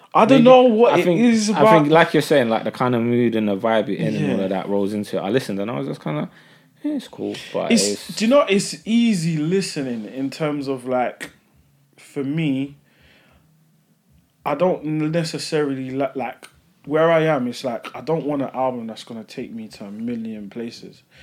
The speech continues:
Speaker 1: It's like how I'm consuming music at the moment kinda lends to the fact that I wanna be able to just put you in and not necessarily have to flick through,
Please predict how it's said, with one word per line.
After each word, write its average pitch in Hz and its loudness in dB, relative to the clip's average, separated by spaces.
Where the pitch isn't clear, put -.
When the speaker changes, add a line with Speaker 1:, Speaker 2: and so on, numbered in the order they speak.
Speaker 1:
It's 131 -8
like 135 0
how 151 2
I'm 143 0
consuming 127 -6
music 113 -8
at - -12
the 113 -16
moment 113 -12
kinda 110 -14
lends 110 -12
to 110 -16
the 104 -14
fact - -14
that - -18
I 107 -16
wanna 120 -6
be 113 -12
able 107 -14
to - -20
just 95 -20
put - -12
you 110 -14
in 101 -16
and 101 -16
not 101 -14
necessarily 101 -18
have 107 -20
to - -20
flick - -20
through, - -20